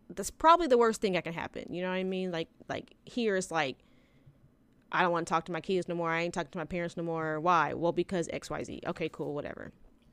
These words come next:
You, you can, you can just do that. I ain't talking to them no more. But there, and it, it really doesn't matter. But there it's like, you know, "My family is literally my whole life. I want to live with my parents."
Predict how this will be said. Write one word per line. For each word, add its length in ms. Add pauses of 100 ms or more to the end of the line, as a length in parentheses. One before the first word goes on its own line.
You, 540
you 160
can, 220
you 100
can 120
just 160
do 160
that. 300
I 200
ain't 160
talking 200
to 60
them 160
no 60
more. 260 (640)
But 180
there, 640
and 160
it, 40
it 220
really 140
doesn't 180
matter. 280 (320)
But 260
there 320
it's 220
like, 280 (340)
you 140
know, 280
"My 180
family 380
is 160
literally 420
my 140
whole 260
life. 540 (320)
I 180
want 220
to 100
live 220
with 100
my 120
parents." 720